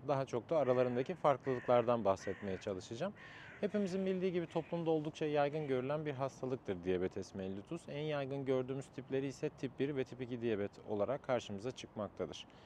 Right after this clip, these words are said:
Tip bir diyabet daha nadir gördüğümüz, tip iki diyabet ise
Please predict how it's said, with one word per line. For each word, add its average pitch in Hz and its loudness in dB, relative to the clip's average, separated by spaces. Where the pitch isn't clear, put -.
Tip 202 -4
bir 220 0
diyabet 208 2
daha 196 6
nadir 180 4
gördüğümüz, 127 2
tip 147 -6
iki 170 -2
diyabet 143 0
ise 113 -2